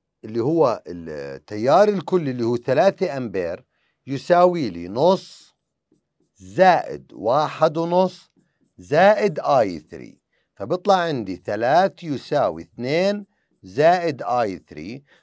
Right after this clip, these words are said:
فبطلع آي ثري شو يساوي لي؟ واحد أمبير. هذا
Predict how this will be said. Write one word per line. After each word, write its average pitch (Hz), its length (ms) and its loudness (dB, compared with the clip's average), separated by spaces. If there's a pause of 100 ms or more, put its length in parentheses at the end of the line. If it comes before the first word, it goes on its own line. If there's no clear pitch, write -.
فبطلع 135 560 -2 (160)
آي 170 140 0
ثري 175 320 -6
شو - 160 -10
يساوي 135 640 0
لي؟ 117 240 -10 (340)
واحد 139 600 -2
أمبير. 101 480 -6 (720)
هذا 180 580 2